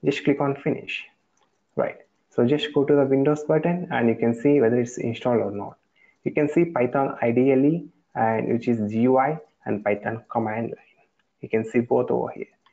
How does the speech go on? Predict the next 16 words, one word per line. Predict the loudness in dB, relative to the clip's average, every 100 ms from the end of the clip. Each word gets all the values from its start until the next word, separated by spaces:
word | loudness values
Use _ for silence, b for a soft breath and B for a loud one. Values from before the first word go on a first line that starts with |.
| _
You | -6
can | 0 2
launch | 2 0 0
any | 0 2
of | 2 2
the | 2
one | 0 -2 -8 -6
and | -2
you | -2
can | -2 -4
see | -2
the | 0
version | 2 0 -2 -6
of | -4
the | -2
Python. | -2 -4 -6